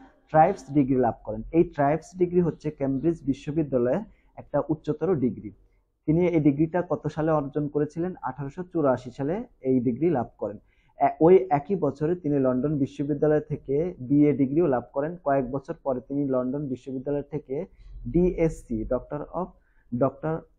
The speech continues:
of Science ডিগ্রি অর্জন করেন। তো degree লাভ করেন। তো বিজ্ঞান কথাটির অর্থ কিন্তু আমরা সকলে জানি, তাই না? বিজ্ঞান কাকে বলা হয়? পরীক্ষা নিরীক্ষা থেকে প্রাপ্ত যে জ্ঞান, সেই জ্ঞানকে বলা হয় কি বলতো? বিজ্ঞান।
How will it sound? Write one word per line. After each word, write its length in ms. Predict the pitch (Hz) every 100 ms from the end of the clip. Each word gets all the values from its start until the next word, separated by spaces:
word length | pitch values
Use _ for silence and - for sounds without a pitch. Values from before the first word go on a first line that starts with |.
| _
of 120 | - 175 -
Science 280 | 135 123 131 -
ডিগ্রি 220 | 135 131
অর্জন 340 | 175 127 120 113
করেন। 280 | - 95 92 - _ _ _ _ _
তো 240 | 147 151 -
degree 280 | 143 143 170
লাভ 160 | 156 139
করেন। 260 | - 170 180 - _ _
তো 240 | 147 147 143
বিজ্ঞান 360 | 156 151 165 160
কথাটির 440 | 139 131 156 170
অর্থ 220 | 139 131
কিন্তু 280 | 151 156 156
আমরা 200 | 147 135
সকলে 380 | 139 135 139 135
জানি, 220 | 120 107
তাই 140 | 107 135
না? 180 | 190 180
বিজ্ঞান 360 | 135 143 151
কাকে 240 | 139 127 139
বলা 200 | 135 -
হয়? 120 | 180
পরীক্ষা 420 | 180 127 123 147 135
নিরীক্ষা 320 | 139 143 160
থেকে 240 | - 165
প্রাপ্ত 440 | 180 131 123 - 131
যে 200 | 123 123 - 123
জ্ঞান, 280 | 117 123 143
সেই 200 | 175 139
জ্ঞানকে 300 | 127 120 117
বলা 220 | 120 123
হয় 140 | 151 220 - _ _ -
কি 80 |
বলতো? 400 | 123 131 131 202 240 _
বিজ্ঞান। 420 | 117 120 101 98